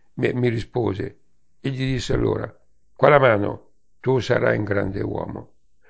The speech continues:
E grande uomo divenne. Non aveva ancora raggiunto la metà degli anni che crede di vivere e, e già, per non parlare dell'altro, le sue scoperte sulle stelle cadenti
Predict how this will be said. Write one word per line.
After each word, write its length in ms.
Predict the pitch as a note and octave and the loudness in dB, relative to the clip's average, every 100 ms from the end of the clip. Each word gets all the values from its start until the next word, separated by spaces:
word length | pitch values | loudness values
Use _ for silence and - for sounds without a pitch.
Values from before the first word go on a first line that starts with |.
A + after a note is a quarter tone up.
| - | -20
E 140 | - F#3 | -6 -2
grande 320 | A2 A2+ C#3+ | 0 0 2
uomo 320 | F#3 - B2 | 2 2 -2
divenne. 560 | G2+ A2+ D#3 A2+ G#2+ - - _ - - _ _ - | 0 4 4 2 -4 -10 -20 _ -20 -20 _ _ -8
Non 240 | A#2 D3 | 0 4
aveva 340 | E3+ E3+ G3 E3+ | 6 6 6 4
ancora 380 | E3+ F3 F3+ F3 | 4 4 4 4
raggiunto 840 | F3+ D#3 F3 F3 E3 D#3 C#3 - - _ - - | 2 2 2 0 0 0 0 -4 -20 _ -20 -4
la 180 | B2 | 0
metà 400 | C3+ C#3+ C#3 E3 | 4 4 4 4
degli 320 | D3 A#2+ B2 C3+ | 6 2 2 2
anni 580 | D3+ F3+ F3+ F#3 F#3 - - - - | 4 2 2 0 -2 -14 -20 -20 -4
che 180 | C3 | -2
crede 360 | - C#3+ E3+ D3 | 2 2 2 2
di 160 | C3+ C3+ | 0 0
vivere 540 | B2+ B2 G#2 A#2+ - | 0 0 0 0 -4
e, 340 | F#3 B2+ B2 - | 0 0 0 -2
e 200 | B2+ B2 | -2 0
già, 340 | A#2+ D3 F3 | 4 4 4
per 280 | - - A#2 | -2 -2 0
non 240 | B2 B2+ | 0 0
parlare 440 | A2+ A#2 B2+ C#3 A#2 | 0 2 4 2 2
dell'altro, 800 | A2+ A2+ G2+ G#2+ A2 D3+ E3+ - - - - - | 2 2 2 0 -2 -2 -2 -10 -20 -20 -20 -6
le 140 | D#3 | 0
sue 260 | D#3+ G#3 G3 | 0 2 2
scoperte 760 | C3 E3 D#3+ F3 F#3 F3 F#3 D3+ | 2 0 4 4 4 2 0 0
sulle 580 | - D#3 D3 C#3 C3+ | 0 0 2 2 0
stelle 500 | - - D#3+ D#3+ B2+ | -2 -2 2 4 2
cadenti 680 | A#2+ D#3 D3+ B2 A#2 E3+ F3+ | 2 2 2 0 0 -2 -4